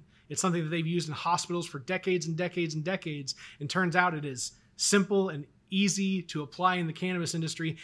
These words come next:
And it negates a whole number of issues. And I, and I can't remember exactly what they say. It's, "Do this, don't remediate," right? I can't remember what they start off with about, like, you know, "Hey, we, good process up front,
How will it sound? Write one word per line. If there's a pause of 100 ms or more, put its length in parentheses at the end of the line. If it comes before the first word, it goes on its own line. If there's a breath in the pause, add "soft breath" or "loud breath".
(160 loud breath)
And
it
negates
a
whole (240 loud breath)
number (200)
of
issues.
And
I,
and
I
can't
remember
exactly
what
they
say. (260 loud breath)
It's, (200)
"Do
this, (280 loud breath)
don't
remediate,"
right?
I
can't
remember
what
they
start
off
with (400 soft breath)
about,
like, (100)
you
know,
"Hey,
we, (180)
good
process
up
front,